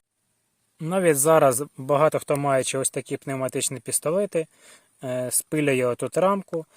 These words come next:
ставить, е, бакелітову накла-, накладку, рукоятку цю. А як по мені, це просто не пістолет Макарова, якщо візуально, а пістолет Макарова модернізований.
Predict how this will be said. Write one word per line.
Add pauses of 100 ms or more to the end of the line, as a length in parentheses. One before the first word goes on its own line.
(120)
ставить,
е,
бакелітову
накла-,
накладку,
рукоятку
цю. (640)
А
як
по
мені,
це
просто (320)
не
пістолет
Макарова, (440)
якщо
візуально,
а (100)
пістолет
Макарова (100)
модернізований.